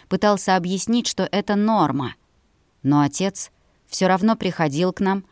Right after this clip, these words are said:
выключал свет в комнате и вглядывался в небесную даль, где две крошечные планеты, будто звёзды,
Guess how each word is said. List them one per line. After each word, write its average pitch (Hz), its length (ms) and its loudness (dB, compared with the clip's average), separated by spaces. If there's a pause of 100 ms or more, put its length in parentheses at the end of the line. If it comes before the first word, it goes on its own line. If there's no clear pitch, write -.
(200)
выключал 180 540 -2
свет 175 300 -2
в - 80 -16
комнате 208 520 -2
и 202 160 -2
вглядывался 185 720 -2
в 165 80 -2
небесную 180 560 0
даль, 160 340 -2 (480)
где 151 220 0
две 175 200 -2
крошечные 180 680 -4
планеты, 170 540 -2
будто 156 340 -4
звёзды, 165 640 -2